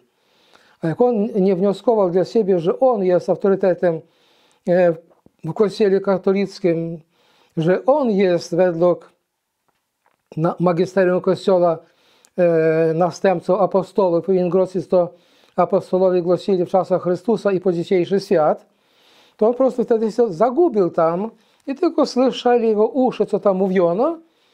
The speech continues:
ale on nie zrobił wniosku i, i nie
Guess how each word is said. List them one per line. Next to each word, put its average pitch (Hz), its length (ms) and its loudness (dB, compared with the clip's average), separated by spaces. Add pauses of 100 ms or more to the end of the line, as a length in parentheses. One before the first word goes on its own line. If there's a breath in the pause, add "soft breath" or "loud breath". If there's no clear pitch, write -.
(160 soft breath)
ale 175 220 2
on 233 160 2
nie 214 140 2
zrobił 185 260 2
wniosku 220 580 0 (340 soft breath)
i, 240 240 -2
i 214 120 4
nie 208 300 0